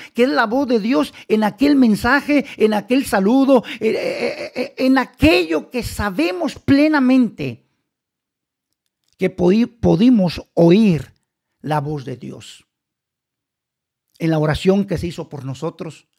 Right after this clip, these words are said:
sabíamos que eso se trataba de la voz de Dios. Porque la segunda característica que le estoy hablando, mi estimado hermano y amigo, es que la voz de Dios es precisa.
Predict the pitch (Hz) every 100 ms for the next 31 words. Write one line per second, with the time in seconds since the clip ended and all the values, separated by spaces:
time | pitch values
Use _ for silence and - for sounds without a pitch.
0 | _ - - 139 156 196 170 131 123 -
1 | _ _ - 151 151 190 - 151 131 -
2 | - 139 - 120 - 156 135 117 113 _
3 | _ 135 123 120 117 131 107 117 113 127
4 | 113 - _ _ _ _ _ _ _ _
5 | _ _ _ _ _ _ - 151 135 139
6 | 135 135 127 175 196 196 156 - 139 160
7 | - 165 - 135 127 - 156 139 143 160
8 | 143 127 131 127 151 135 123 139 151 135
9 | 127 151 185 202 202 _ _ _ _ _
10 | 147 147 - 139 113 _ _ _ _ _
11 | 139 131 131 180 160 135 147 151 - _
12 | _ 143 135 - 120 - 127 - -